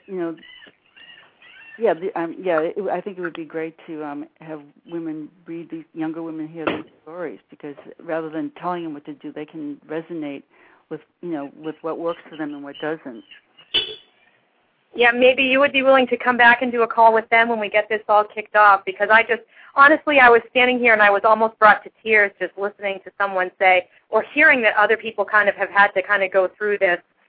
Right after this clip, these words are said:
Speaker 2: You know, you work so hard and you, you build your way up, and then all of a sudden, what's going on? And you have to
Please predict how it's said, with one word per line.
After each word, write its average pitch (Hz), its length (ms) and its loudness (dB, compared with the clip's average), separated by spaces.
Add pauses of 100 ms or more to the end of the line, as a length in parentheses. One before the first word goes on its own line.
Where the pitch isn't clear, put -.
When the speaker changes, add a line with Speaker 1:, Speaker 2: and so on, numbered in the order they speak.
(120)
Speaker 2:
You 240 80 -2
know, 226 60 4
you 190 220 -2
work 247 300 8
so 208 140 2
hard 208 440 6
and 175 180 -8
you, 180 80 -10
you 185 220 -14
build 220 220 0
your 202 100 -4
way 196 140 4
up, 196 160 4
and 180 60 -8
then 185 100 -2
all 208 140 4
of 202 60 -8
a - 80 -20
sudden, 196 360 0 (360)
what's 226 200 -8
going 233 260 0
on? 208 480 8
And 175 80 -8
you 180 60 -12
have 202 160 -4
to 202 80 -10